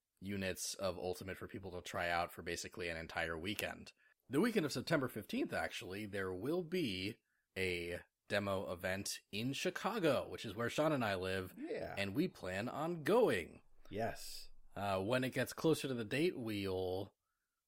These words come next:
Speaker 1: we'll tweet out, uh, what time we're planning on being there,
Speaker 2: Mm-hmm.
Speaker 1: and you guys can meet us if you want. That'll be cool. <laughs>
Speaker 2: Yeah, any of our Chicago fans, or anyone who feels like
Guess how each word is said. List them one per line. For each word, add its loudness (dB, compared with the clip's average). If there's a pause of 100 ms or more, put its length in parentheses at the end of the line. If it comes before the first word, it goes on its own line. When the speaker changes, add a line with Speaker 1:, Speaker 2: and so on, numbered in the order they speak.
(140)
Speaker 1:
we'll -2
tweet 2
out, 6 (200)
uh, 2
what 0
time 0
we're 0
planning -6
on -8
being -8
there, 2
Speaker 2:
Mm-hmm. -2
Speaker 1:
and 0
you 0
guys 0
can 0
meet 4
us 0
if -6
you -8
want. -6
That'll 0
be -6
cool. 0
<laughs> -20 (200)
Speaker 2:
Yeah, 2 (140)
any -6
of 0
our 2 (120)
Chicago -2
fans, -8 (840)
or 4
anyone 2
who -4
feels 2
like 0